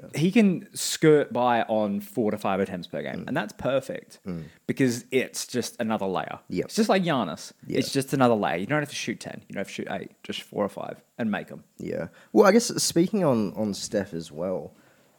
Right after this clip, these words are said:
Speaker 1: have you seen his shooting splits? <laughs>
Speaker 2: Man says, "You know what? I'm just gonna break the record for threes and then go to shit."
Speaker 1: Yeah. Like,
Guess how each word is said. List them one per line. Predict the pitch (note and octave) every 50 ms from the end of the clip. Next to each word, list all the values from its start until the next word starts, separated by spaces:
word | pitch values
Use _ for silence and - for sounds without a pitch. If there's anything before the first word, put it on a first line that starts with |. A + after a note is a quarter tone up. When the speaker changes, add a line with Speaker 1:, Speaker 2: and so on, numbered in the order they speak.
| _ _ _ _ _ _
Speaker 1:
have | - C3 B2
you | D#3+ F#3
seen | - - - A#2+ A#2 A#2+
his | A2+ A#2 G#2+ G2+ F#2 - - - -
shooting | - - - G2+ A#2 C3+
splits? | - - D4+ F4 F#4 - - - - - -
<laughs> | - - E5+ F5 - - - - - - - F#4 D#4 D4+ -
Speaker 2:
Man | F3 F3 F3+ G3 G#3 G3+
says, | - G#3+ G3 F#3 F3
"You | G3+ G3+ A3
know | C4 A#3+
what? | G3 F3 F3+ -
I'm | - E3 F#3
just | G3+ G3+
gonna | - A#3+ G#3 E3
break | C3 D3 C#3 C#3 C#3
the | C#3+
record | C3+ C3+ C3 C3 C#3+ B2+
for | C#3+ D#3
threes | - - A2 A2 A#2+ C#3 F#3 E3+ -
and | A2+ A2 A2
then | A2+ A2 A2+
go | G#2+ G#2+ G2+
to | G2 G2+
shit." | - - - G1+ - - - -
Speaker 1:
Yeah. | - D3 G3+ A#3 G3 G#2+ D#2 A#1+ -
Like, | - B2 D#3 D#3 -